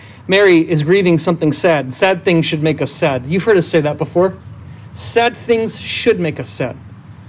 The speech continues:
We're telling the truth about reality. Three times we're told she's crying. Twice in verse eleven, <clears throat> once in verse thirteen, once in verse fifteen. That's actually four times.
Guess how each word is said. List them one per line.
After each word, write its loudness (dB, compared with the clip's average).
We're -2
telling -2
the -2
truth 0
about 0
reality. 0
Three 2
times 2
we're 2
told 0
she's -2
crying. -2
Twice 0
in -4
verse 0
eleven, 0
<clears throat> -8
once 2
in 2
verse 2
thirteen, 0
once 2
in 2
verse 2
fifteen. 0
That's 0
actually 0
four 0
times. -4